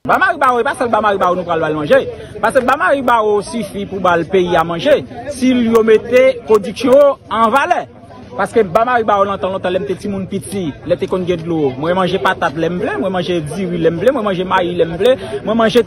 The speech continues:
tout sa n vle lè m vle. Men jodi a pou nou manje bagay sa ou m ap di la, se pa aksidan. Paske nou pa fè yo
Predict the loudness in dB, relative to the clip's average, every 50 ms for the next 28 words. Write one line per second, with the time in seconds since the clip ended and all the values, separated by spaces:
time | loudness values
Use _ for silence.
0 | 0 -2 -2 -2 -2 0 0 0 0 0 0 -2 0 2 2 2 2 2 2 0
1 | 2 2 2 2 2 0 -2 2 4 4 2 4 2 2 0 2 0 -2 -4 -2
2 | -2 -2 0 0 0 0 0 0 0 0 -2 -2 0 0 0 0 0 -2 -2 -2
3 | 0 0 0 0 0 0 2 2 2 2 0 -2 -4 -6 0 0 0 0 0 -4
4 | -12 -16 -16 -16 -16 -8 -6 -6 0 2 2 4 4 4 4 4 4 4 2 2
5 | 0 0 0 0 2 4 4